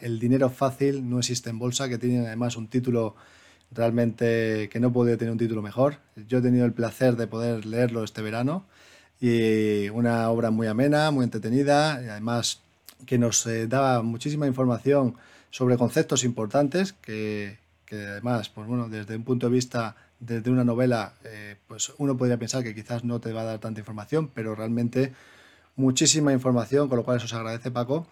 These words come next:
Y me gustaría hablar, eh, de ello. Hay tres personajes, ¿no?, dentro de lo que es el libro. Uno es Pepe, otro es Antonio y otra es María.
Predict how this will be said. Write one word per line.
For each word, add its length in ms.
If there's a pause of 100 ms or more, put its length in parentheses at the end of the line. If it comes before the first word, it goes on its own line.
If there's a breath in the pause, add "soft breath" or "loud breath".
(360 loud breath)
Y 60
me 80
gustaría 400
hablar, 400
eh, 420
de 120
ello. 200
Hay 100
tres 420
personajes, 720
¿no?, 120
dentro 400
de 120
lo 160
que 120
es 120
el 120
libro. 520
Uno 160
es 80
Pepe, 440
otro 280
es 120
Antonio 720
y 100
otra 380
es 280
María. 500